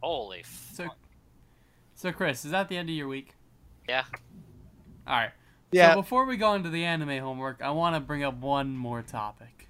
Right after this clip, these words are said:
Speaker 1: Fuck off.
Speaker 3: What's that?
Speaker 2: So, you use G T A to buy a lot of your games, right, Iggy?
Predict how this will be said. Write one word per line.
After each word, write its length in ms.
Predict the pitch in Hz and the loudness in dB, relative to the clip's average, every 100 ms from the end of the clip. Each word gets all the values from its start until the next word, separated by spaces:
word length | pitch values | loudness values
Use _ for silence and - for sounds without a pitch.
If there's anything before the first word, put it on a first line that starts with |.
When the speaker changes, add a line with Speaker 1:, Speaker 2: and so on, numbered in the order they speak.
| - | -10
Speaker 1:
Fuck 180 | 127 92 | -10 -8
off. 360 | 90 - - _ - - - - _ - _ _ | -12 -12 -18 _ -20 -20 -20 -20 _ -20 _ _
Speaker 3:
What's 260 | 123 - - | -4 -4 -4
that? 260 | 110 110 - - - _ _ _ - | -4 -6 -12 -20 -20 _ _ _ -20
Speaker 2:
So, 380 | - - 202 302 - | -6 0 0 0 -10
you 140 | 214 226 | -6 -2
use 400 | 269 254 220 175 | 0 0 -2 -4
G 160 | 185 165 | -8 -6
T 180 | 170 | -2
A 240 | 165 147 139 | 0 -2 -4
to 120 | 123 | -4
buy 220 | 135 135 | 2 2
a 80 | 131 | 2
lot 120 | 131 | 0
of 60 | 120 | -2
your 100 | 120 | -6
games, 400 | 123 110 110 120 | -6 -6 -8 -6
right, 180 | 127 123 | -6 -6
Iggy? 280 | 123 123 | -8 -10